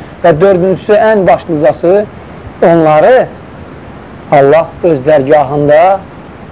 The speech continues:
yad edir. Mələklərin yanında. Deyir ki, bax,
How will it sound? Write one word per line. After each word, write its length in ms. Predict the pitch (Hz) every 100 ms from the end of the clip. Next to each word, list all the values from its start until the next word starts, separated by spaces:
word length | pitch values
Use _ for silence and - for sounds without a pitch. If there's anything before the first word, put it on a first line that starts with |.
| -
yad 200 | 147 135
edir. 300 | 127 113 - - - - - - - - - - - - - - - - - - - - - - - - -
Mələklərin 520 | 135 131 135 135 139
yanında. 300 | 123 117 117 - - - - - - - - - - - 135
Deyir 200 | 135 135
ki, 140 | 147
bax, 180 | 156